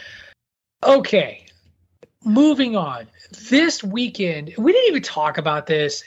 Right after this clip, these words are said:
and I don't know that we really needed to, 'cause as the, as I saw the news kinda popping out of this, and leading into it, um, it just wasn't particularly exciting. This weekend was New York City Comic Con,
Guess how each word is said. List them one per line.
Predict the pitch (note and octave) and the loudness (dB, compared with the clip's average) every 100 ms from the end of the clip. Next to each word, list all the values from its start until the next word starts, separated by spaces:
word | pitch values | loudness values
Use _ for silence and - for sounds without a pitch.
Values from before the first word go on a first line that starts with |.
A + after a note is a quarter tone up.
| - | -2
and | F3+ F3+ F3+ F3 | 2 4 4 0
I | F3+ A#3+ | 0 0
don't | B3 | 2
know | A3+ | 2
that | F#3+ D#3+ | 0 -2
we | D#3+ | -4
really | D#3+ D3+ | -4 -4
needed | C#3+ C#3 C3+ | -6 -10 -8
to, | D#3 C#3+ | -6 -6
'cause | D3+ | -4
as | D3 C3+ | -4 -4
the, | C#3+ D#3 - | -2 -2 2
as | D3+ | 2
I | D3 | 2
saw | - G#3 G3+ | 2 4 4
the | E3 | 2
news | D3+ D3+ D3 | -2 -4 -6
kinda | - D3+ | -6 -8
popping | C3 D3+ C#3 C#3+ | -6 -4 -2 -2
out | C3+ C#3 | -2 -2
of | C3 | -2
this, | C3 C3 - - - - - - - - _ _ _ - - | -2 -2 -6 -10 -16 -16 -20 -20 -20 -20 _ _ _ -10 0
and | F#3 C3+ | 0 2
leading | D3+ E3 D3+ | 2 2 2
into | D3 D3 - E3 | 0 -2 0 4
it, | E3 E3 E3+ _ - | 6 4 0 _ -10
um, | D3 C#3+ C3 B2+ B2 - - | -4 -2 -2 -6 -10 -16 -4
it | E3 | -4
just | C#3+ F3 - | 0 -2 2
wasn't | E3 D#3+ F3 | 2 2 -2
particularly | D3+ C#3+ E3 D#3+ D#3 D3+ | -8 -8 -6 -2 -2 0
exciting. | C#3+ C3+ D#3+ D3 D#3 E3 | -2 -4 -2 0 0 0
This | A#3+ - | 0 0
weekend | C#4 C4+ A3 | -4 -2 0
was | F#3 F3 | 0 0
New | E3+ | 2
York | E3 D#3+ | 2 2
City | D3+ D#3+ C#3+ | -2 -8 -6
Comic | D3 C#3 C3 | -6 -6 -6
Con, | C3+ A#2+ | -8 -10